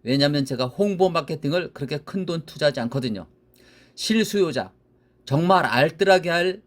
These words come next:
수 있는 사람들 아름아름 입소문 신랑 신부만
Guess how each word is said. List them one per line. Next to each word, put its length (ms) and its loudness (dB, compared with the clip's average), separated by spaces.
수 140 -6
있는 220 -4
사람들 440 -4
아름아름 680 0
입소문 580 0
신랑 380 -4
신부만 500 -4